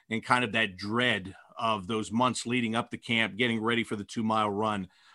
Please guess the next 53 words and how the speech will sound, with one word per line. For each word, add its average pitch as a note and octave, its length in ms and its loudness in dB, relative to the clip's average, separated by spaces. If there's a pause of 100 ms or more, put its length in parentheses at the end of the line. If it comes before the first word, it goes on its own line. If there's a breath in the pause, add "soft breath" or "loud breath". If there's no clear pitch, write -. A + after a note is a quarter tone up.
(120 soft breath)
uh, F#2 180 -6
all C#3 160 4
the A#2+ 100 0
skating B2 440 2
that, A2 280 -2
uh, A2 100 2
goes A#2+ 320 0
into B2 180 2
your A2+ 100 0
training A2 300 -2
camp, G2+ 240 -4
how A#2 100 4
you A2+ 300 0 (340)
basically, A#2 400 0
you G#2 80 -2
beat D#3+ 260 2
guys C#3 300 6
down C3+ 400 6 (360 soft breath)
because C3 260 2
it's A#2+ 100 -6
going D3+ 160 4
to C3+ 80 2
benefit D3 460 4
them A2 180 0
come A#2+ 240 2
February, B2+ 680 4
March, A#2+ 460 4
the A#2+ 80 -4
dog A#2+ 300 4
days A2+ 300 2
of B2 260 -2
the G#2+ 40 -6
season. A#2+ 440 0 (260 loud breath)
And F#3+ 320 8
it E3+ 80 2
lets D#3 260 2
everybody D#3 440 4
kind C#3+ 240 4
of G#2+ 100 -6
buy C3 220 8
in. B2+ 280 4
I, C#3+ 220 4
I D3 40 2
was D3 120 -2
thinking D3 220 0
about A#2+ 180 2
this B2 140 -2
the A#2 140 2
other G#2+ 120 0
day. G#2+ 260 2
It's G2+ 140 -2
almost D3 440 2
like, A#2 300 4